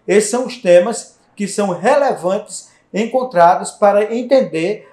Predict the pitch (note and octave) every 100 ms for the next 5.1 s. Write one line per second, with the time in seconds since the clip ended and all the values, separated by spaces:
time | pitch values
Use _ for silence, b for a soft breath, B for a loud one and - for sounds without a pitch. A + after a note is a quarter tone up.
0 | B F3 F#3 F#3 F3 E3 E3 G3 F#3+ F3
1 | F3+ F3+ F#3 D3 D#3 E3 F3 E3 E3 E3
2 | E3+ E3+ _ D3 E3+ F3 F3 F#3+ G#3+ C#3+
3 | A#2+ A2 _ _ _ _ - D#3+ A#3 B3+
4 | - G#3+ G3+ G3 F3+ D#3+ C#3+ - F3+ F3+